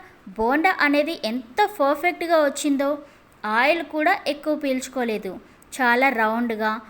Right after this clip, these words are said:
ఫ్లఫీగా, లోపల పిండి కూడా చాలా అంటే చాలా బాగా ఉడికింది. నేను వీడియోలో చూపించిన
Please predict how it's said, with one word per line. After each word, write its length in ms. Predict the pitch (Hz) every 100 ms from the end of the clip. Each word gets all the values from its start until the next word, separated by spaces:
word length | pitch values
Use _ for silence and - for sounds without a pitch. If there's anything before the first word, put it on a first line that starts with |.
| - -
ఫ్లఫీగా, 640 | 285 269 269 359 277 240 233 254 - - 240
లోపల 320 | 285 330 381 392
పిండి 280 | 285 269 320 311
కూడా 200 | 285 339 247
చాలా 380 | 330 254 254 240 226
అంటే 180 | 226 381 349
చాలా 220 | 269 247 214
బాగా 300 | 214 233 349 339
ఉడికింది. 440 | 285 - 220 190 170 - - - - 220
నేను 200 | 226 220
వీడియోలో 380 | 226 240 320 381 392
చూపించిన 440 | 381 - 320 320